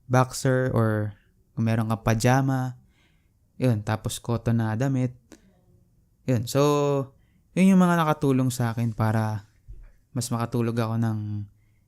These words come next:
maaga, makapag-adjust ako ng pagtulog. No, dati kasi problema ko rin yan eh. Dati ang tulog ko yan,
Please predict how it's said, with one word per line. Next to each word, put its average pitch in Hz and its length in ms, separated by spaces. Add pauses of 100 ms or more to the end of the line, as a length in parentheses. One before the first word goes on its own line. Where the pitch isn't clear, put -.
maaga, 127 440
makapag-adjust 110 640
ako 107 160
ng 104 160
pagtulog. 127 640 (440)
No, 135 120
dati 131 280
kasi 147 200
problema 120 560
ko 120 80
rin 127 200
yan 123 160
eh. 104 40 (400)
Dati 117 400
ang 113 80
tulog 110 320
ko 120 160
yan, 117 320